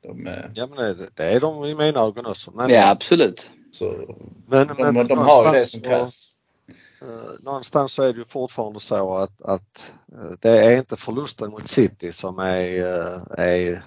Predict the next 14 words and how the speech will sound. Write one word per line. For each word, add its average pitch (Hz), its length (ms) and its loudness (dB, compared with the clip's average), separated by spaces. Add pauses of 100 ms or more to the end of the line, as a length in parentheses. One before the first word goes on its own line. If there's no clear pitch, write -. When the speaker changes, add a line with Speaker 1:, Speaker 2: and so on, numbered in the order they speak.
(360)
Speaker 2:
det 92 100 2
dåliga 98 560 2
resultatet, 92 760 -6
utan 87 220 -10
det 98 80 -4
är 90 40 -4
förlusten 95 520 -6
mot 90 140 -12
Everton 80 480 -2
som - 200 -20
är 85 40 -12
det 87 100 -6
dåliga 127 380 2
resultatet. 90 600 -10